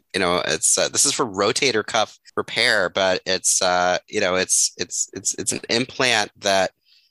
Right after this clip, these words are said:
you know, is, is meant to, like, encourage the, the body's natural healing process to kinda, like, uh, you know, change the, the course of,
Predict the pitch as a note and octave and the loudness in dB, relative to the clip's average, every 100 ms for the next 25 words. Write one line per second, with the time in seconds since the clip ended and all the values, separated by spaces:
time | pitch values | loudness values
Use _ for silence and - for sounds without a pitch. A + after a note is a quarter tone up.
0 | _ _ _ A2+ G#2 F#2+ F#2+ - _ _ | _ _ _ -4 0 2 0 -2 _ _
1 | - - G#2 G2+ G#2 A2 - A2 G2+ G2 | -8 -4 -2 -2 -2 0 0 2 2 2
2 | F#2 G2+ - A#2 A2+ A2 G#2+ G2 G2 F#2 | 0 -2 0 2 2 0 -2 0 0 0
3 | G2+ G2 G2 G2+ F#2+ G2+ - F#2 F#2 _ | 0 0 2 0 0 0 -2 -4 -6 _
4 | - _ _ _ - D3+ F3 B2 F#2 G2 | -20 _ _ _ -4 0 2 0 0 0
5 | F2+ - F2+ G2 G#2+ G2+ G2+ F#2 F2+ G2 | 2 0 -2 -2 -2 -2 0 0 0 0
6 | F2 F2 G2+ F2 - A2 G#2 G2+ - F#2 | -2 -2 -2 -2 0 0 0 -2 -2 0
7 | E2+ F#2 - - G2+ G2+ - F#2+ F2 | 0 -2 -4 0 0 0 0 0 0